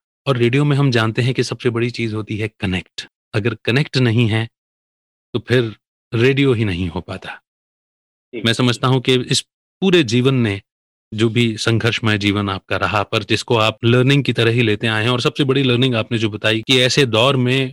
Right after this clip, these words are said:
Speaker 1: जानता हूं कि समाज में लोग बाहरी जो है उ-, ऊपरी चीजें पहले देख लेते हैं, और कई बार व्यवहार में ऊपर नीचे हो जाता है।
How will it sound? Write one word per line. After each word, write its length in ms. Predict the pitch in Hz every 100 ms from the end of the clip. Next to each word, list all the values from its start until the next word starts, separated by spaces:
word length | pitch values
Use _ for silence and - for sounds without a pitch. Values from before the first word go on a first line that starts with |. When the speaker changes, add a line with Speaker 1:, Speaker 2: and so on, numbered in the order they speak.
| - 107
Speaker 1:
जानता 340 | 123 127 139
हूं 180 | 131 131
कि 100 | 120
समाज 340 | 110 110 110
में 240 | 117 120 117 110
लोग 340 | 117 117 95 - _ _ _ _ _ _ _ 104
बाहरी 460 | 104 127 131 123 113
जो 140 | 107
है 140 | 110 110
उ-, 120 | 110 110
ऊपरी 260 | 113 127 123
चीजें 380 | 123 117 123 120
पहले 300 | 113 117 113
देख 240 | 104 -
लेते 220 | 95 98
हैं, 180 | 85 85
और 160 | 113 104
कई 120 | 131 131
बार 180 | 123
व्यवहार 360 | 113 110 107 117
में 120 | 120
ऊपर 240 | 113 107 110
नीचे 260 | 110 120
हो 200 | 101 104
जाता 300 | 95 87 90
है। 160 | 82